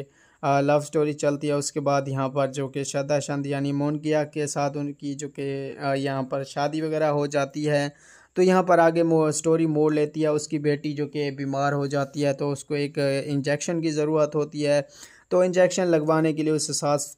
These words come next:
सात करोड़ की ज़रूरत है, जो कि वो सात करोड़ का इंजेक्शन मिलता है और उसके बाद उसको वो कैसे पाता है, उसके लिए वो सारा कुछ इसके अंदर दिखाया गया है। और यहाँ पर एक्शन सीन्स भी काफ़ी अच्छे रखे गए हैं।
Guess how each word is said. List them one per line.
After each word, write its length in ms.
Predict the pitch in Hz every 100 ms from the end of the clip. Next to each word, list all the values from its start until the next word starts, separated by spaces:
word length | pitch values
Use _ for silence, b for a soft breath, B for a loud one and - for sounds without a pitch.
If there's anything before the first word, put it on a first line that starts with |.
| 160
सात 600 | 147 143 139 143 143 -
करोड़ 240 | 151 147
की 120 | 147 147
ज़रूरत 420 | 143 147 147 139
है, 140 | 147 139
जो 140 | 143
कि 120 | 147
वो 180 | 143 143
सात 340 | - 143 143 -
करोड़ 200 | 143 139
का 140 | 143
इंजेक्शन 440 | 143 143 147 - 170
मिलता 360 | 160 156 156
है 160 | 156 151
और 160 | 147
उसके 200 | 151 -
बाद 320 | 151 147 143 135 B B B
उसको 280 | 175 170 196
वो 140 | 175
कैसे 360 | 165 165 170 185
पाता 380 | 170 156 156 160
है, 80 | 156
उसके 260 | 151 165
लिए 160 | 156 156
वो 260 | 147 147
सारा 340 | 147 160 147 147
कुछ 300 | 151 143 151
इसके 320 | 135 147 143
अंदर 240 | 143 143
दिखाया 380 | 139 143 151 143
गया 240 | 139 143 143
है। 140 | 147
और 220 | - 139
यहाँ 180 | 139 135
पर 160 | 143 139
एक्शन 400 | 143 - 156 147
सीन्स 320 | - 147 143
भी 160 | 147
काफ़ी 440 | 147 143 139 151 147
अच्छे 240 | 147 156
रखे 280 | 151 - 156
गए 140 | 147
हैं। 320 | 147 143 143